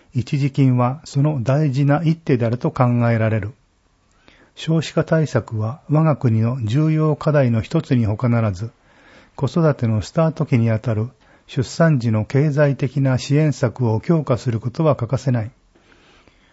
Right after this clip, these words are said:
よって、政府に対し、現在の負担に見合う形に出産育児一時金を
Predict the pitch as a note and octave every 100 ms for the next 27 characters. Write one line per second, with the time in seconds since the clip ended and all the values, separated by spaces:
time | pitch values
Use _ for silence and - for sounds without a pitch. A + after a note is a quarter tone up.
0 | _ - B2+ B2+ _ D3 C#3+ - _ _
1 | _ _ - G#3+ F#3+ D3 A#2+ A2+ C3+ A#2+
2 | - C3+ _ _ _ - D#3 E3+ C#3 B2
3 | A#2+ G#2+ - E3+ E3+ D#3+ D3+ D#3+ B2+ G2+
4 | A#2 B2 - A#2+ A#2+ - _ _ - B2+
5 | - - D#3+ D#3+ E3 D#3+ A2+ C3+ A#2+ -
6 | D3 C#3 D#3 C#3+ C3+ C3